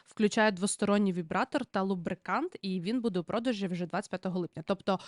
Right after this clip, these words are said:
у нього є бренд Pleasing, можливо, він там, а, цей д-, лак для нігтів випускав, чи, може, щось інше. А,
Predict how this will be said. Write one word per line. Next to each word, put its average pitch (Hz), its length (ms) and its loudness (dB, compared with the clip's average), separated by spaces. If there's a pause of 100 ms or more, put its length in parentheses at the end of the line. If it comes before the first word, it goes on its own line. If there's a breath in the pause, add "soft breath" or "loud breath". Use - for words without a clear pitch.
(160 loud breath)
у 196 40 0
нього 208 300 6
є 202 280 4
бренд 170 300 -4 (160)
Pleasing, 196 340 0
можливо, 190 500 0
він 180 240 0
там, 160 340 -2 (260 loud breath)
а, 165 320 -2 (120)
цей 175 200 -4
д-, 165 220 -10
лак 208 240 2
для 240 200 0
нігтів 262 400 0
випускав, 240 600 -2
чи, - 120 -8
може, 165 180 -2
щось 165 240 -10
інше. 269 420 -2 (440 loud breath)
А, 190 280 2